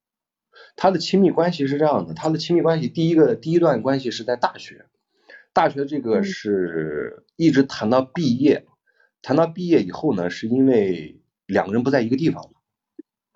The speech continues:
Speaker 2: 嗯。
Speaker 1: 两个人不在一个地方了以后，然后并且他们，他的每一段感情，他所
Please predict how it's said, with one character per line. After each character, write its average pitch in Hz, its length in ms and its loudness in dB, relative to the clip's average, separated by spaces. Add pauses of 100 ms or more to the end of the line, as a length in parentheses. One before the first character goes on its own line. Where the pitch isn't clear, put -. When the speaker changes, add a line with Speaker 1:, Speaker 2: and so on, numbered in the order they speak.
(180)
Speaker 2:
嗯。 190 280 -2
Speaker 1:
两 92 160 2
个 - 40 2
人 120 80 4
不 135 60 0
在 131 140 4
一 120 80 4
个 127 60 4
地 131 120 2
方 110 160 0
了 87 60 0
以 - 20 -4
后， 104 180 2
然 92 160 0
后 101 140 2
并 - 260 0
且 95 180 0
他 - 180 -2
们， 117 240 0 (400)
他 - 160 2
的 170 40 -2
每 104 140 -2
一 92 60 -2
段 156 180 2
感 92 160 -4
情， 95 160 -6
他 110 220 -2
所 80 440 -6